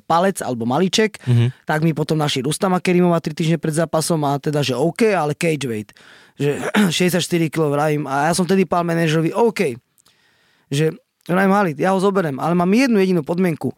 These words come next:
Speaker 1: Ak naváži o jeden gram, jeden jediný gram viac, ja ten zápas nezoberiem. On je bez tak strašne veľký, strašne ťažký, nemá čo robiť v tejto váhe a <clears throat> už teraz, tri týždne pred zápasom, čo ja dva týždne pred zápasom ešte stále nie som v diete do tejto váhy šesťdesiat jednotky, on keď potrebuje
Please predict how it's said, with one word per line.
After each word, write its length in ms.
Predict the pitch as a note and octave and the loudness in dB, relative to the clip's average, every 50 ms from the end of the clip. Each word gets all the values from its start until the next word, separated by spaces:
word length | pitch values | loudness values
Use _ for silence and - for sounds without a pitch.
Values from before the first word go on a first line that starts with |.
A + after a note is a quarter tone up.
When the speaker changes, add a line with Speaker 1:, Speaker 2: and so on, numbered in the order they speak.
| _ - _ | _ -20 _
Speaker 1:
Ak 180 | - D3+ E3 | -4 -4 0
naváži 560 | D#3+ F#3 G#3 A3+ A3+ G#3 F#3+ F3+ D#3+ F3 F3+ F3+ | 0 0 0 2 0 0 -2 0 0 0 -2 0
o 140 | - F3 E3 | 0 0 2
jeden 380 | F3 G3+ B3 A#3+ A#3 G#3 F3+ | 2 2 2 2 0 -2 -2
gram, 340 | E3 D#3 F3 F#3 F#3 E3+ C#3+ | -2 -2 0 0 0 -2 -4
jeden 320 | - - F#3 G#3+ G#3+ G#3 G3 | -4 0 0 0 0 0 0
jediný 300 | F#3 F#3+ G3 F#3 F#3 F3 | 2 2 2 2 2 2
gram 260 | D#3+ F#3+ F#3+ F3+ E3+ | 2 0 0 0 0
viac, 240 | D#3 E3 E3+ E3+ - | 0 -2 -2 0 -2
ja 80 | - | -4
ten 160 | D#3+ - E3 | -4 -2 -2
zápas 240 | D#3+ E3 D#3+ - D3+ D3+ | 0 0 0 0 0 2
nezoberiem. 540 | F#3+ A3+ A#3 G#3 D3 C3+ A#2+ A#2 G#2+ G#2 - - - - - - | 2 2 2 0 0 -4 -6 -6 -8 -8 -10 -16 -20 -20 -20 -10
On 120 | _ - F3+ | _ 0 2
je 120 | F#3 F#3 | 2 2
bez 240 | F3 D#3 A#3 B3+ - | 4 2 0 0 0
tak 180 | - G#3+ F3 - | -4 -4 -6 -4
strašne 380 | - - F3 E3+ - - F3+ | -4 -4 -2 -2 0 0 0
veľký, 260 | E3 E3 D#3+ D#3 - | 2 0 0 0 0
strašne 400 | F#3+ D#3+ - - E3+ F3 - G3+ | -2 -2 0 0 0 0 0 0
ťažký, 400 | E3+ F3+ D#3 - - - F3+ F3 | 0 0 -2 -2 -2 -2 -2 -2
nemá 320 | D#3+ F3 G3 A#3 B3+ A#3+ G#3 | 2 2 2 2 2 0 0
čo 160 | - F3 F3 | -2 -2 -4
robiť 160 | F3 E3 - | -4 -4 -6
v 80 | - - | -4 -4
tejto 200 | F3 E3+ - E3 | -2 -2 -2 -2
váhe 360 | C#3 C#3 C3 C3+ D3 F3+ F3+ - - - - - - | 0 0 0 2 0 0 -2 -4 -12 -20 -20 -20 -20
a 240 | - - D3 D#3+ D#3 - - D3+ C#3 - | -6 -2 -2 -2 0 0 -2 -4 -4 -6
<clears throat> 320 | _ _ _ _ _ _ | _ _ _ _ _ _
už 80 | F3+ - | -2 -2
teraz, 380 | - - C4+ C#4+ C#4 B3+ A#3 - | 0 0 0 2 2 2 0 -2
tri 140 | - - A3 | -4 -4 -4
týždne 260 | A3+ G#3 A#3+ G#3+ G#3+ | -2 0 2 2 2
pred 220 | G3+ - F#3+ G3+ F#3+ | 0 2 0 0 2
zápasom, 400 | G#3+ G#3 - - F3 - G3 E3+ | 2 0 0 -2 -2 0 -2 0
čo 120 | - - | 2 2
ja 200 | F#3 F3 E3+ E3 E3 D#3+ F3+ - - F3 G3+ G#3+ G3+ A3 A3+ A#3 A3 | 2 4 2 0 0 -4 -10 -20 -20 -20 -18 -16 -14 -12 -10 -10 -8
dva 260 | G#3+ F#3+ D#3+ G#3 A3+ | -6 0 0 0 2
týždne 240 | - A#3 F3 E3+ D#3+ | 0 0 -2 -2 -2
pred 140 | - E3+ | -2 -2
zápasom 440 | E3 D3+ F3+ E3+ - E3+ - - F3+ | -2 0 -2 -2 -2 -4 -2 -2 -2
ešte 180 | F3+ D#3+ - D#3+ | -2 -2 -2 -2
stále 240 | - - G#3+ G#3 G3 | 0 2 2 2 2
nie 100 | F3+ E3+ | 0 0
som 120 | D#3 - | -2 -2
v 160 | D#3+ C#3 C#3 D#3+ | -4 -2 0 0
diete 220 | D#3+ D#3+ - F#3 | 0 0 0 0
do 100 | E3 D#3+ | 0 0
tejto 280 | D#3 - F3+ E3 - E3 | 0 0 0 0 2 0
váhy 200 | D#3 D3 D#3 D#3 | 2 2 2 2
šesťdesiat 280 | - E3+ D#3+ - D#3 | 0 0 0 0 -2
jednotky, 300 | C#3+ D3+ D#3 - - - D#3+ | 0 0 -2 -2 -2 -4 -2
on 120 | C#3+ E3+ | 0 0
keď 160 | F#3 - E3 - | 0 0 -2 -2
potrebuje 440 | - E3 - - F#3 E3 D3 C#3+ | -2 -4 -2 0 0 0 0 0